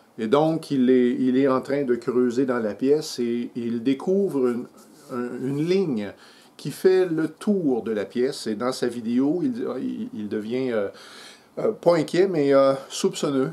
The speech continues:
Et puis, euh, il, euh, il ralentit un peu sa cadence de, de creusage. Et puis, finalement, la pièce, effectivement, se défait. Le fil s'était séparé à l'intérieur de la pièce. Et il a donc, euh, heureusement,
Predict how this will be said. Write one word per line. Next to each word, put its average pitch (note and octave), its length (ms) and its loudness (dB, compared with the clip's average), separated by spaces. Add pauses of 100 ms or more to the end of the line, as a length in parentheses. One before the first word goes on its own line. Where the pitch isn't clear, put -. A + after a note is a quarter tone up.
(320)
Et A#2+ 60 -8
puis, A#2+ 420 -2
euh, G#2+ 260 2 (520)
il, A2+ 280 -2
euh, G#2+ 340 -2
il A#2+ 220 -4
ralentit D3 640 0
un D3+ 80 -2
peu E3 180 -10
sa C#3 180 -6
cadence C#3 480 -6
de, B2+ 200 4
de A#2+ 100 0
creusage. C#3 760 -2 (360)
Et F3 100 0
puis, B2+ 180 -4
finalement, C3 840 -6
la A#2+ 240 -2
pièce, - 640 -6
effectivement, B2+ 560 -6
se D3+ 240 -6
défait. A2+ 540 -6 (480)
Le A2+ 260 2
fil D#3+ 640 -2
s'était A#2+ 460 -4
séparé B2 640 -4
à F#2+ 80 -4
l'intérieur A2+ 720 -4
de G2 80 -6
la F#2 140 -6
pièce. - 460 -14 (420)
Et A2 180 -2
il A2 100 0
a A2 60 2
donc, A#2+ 420 -6
euh, F#2 540 -2
heureusement, C#3 600 2